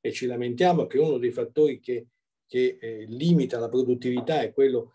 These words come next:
legato alle dimensioni aziendali, ma questa è un'occasione per mettere insieme.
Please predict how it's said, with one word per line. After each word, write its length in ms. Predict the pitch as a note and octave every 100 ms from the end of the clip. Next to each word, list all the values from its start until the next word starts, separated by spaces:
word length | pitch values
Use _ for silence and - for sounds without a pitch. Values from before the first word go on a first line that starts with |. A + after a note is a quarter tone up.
| _ -
legato 440 | A2+ C3+ C#3+ B2+
alle 140 | A#2
dimensioni 520 | G#2+ B2 A#2 - D3+ A2
aziendali, 580 | A2+ D3+ D3+ A#2+ G2
ma 140 | A2+ -
questa 260 | - -
è 40 | G2+
un'occasione 560 | - - - E3 E3+
per 380 | - F#3 A#2 -
mettere 420 | A#2 D#3 E3+ C#3+ A#2+
insieme. 460 | A2+ - F3+ -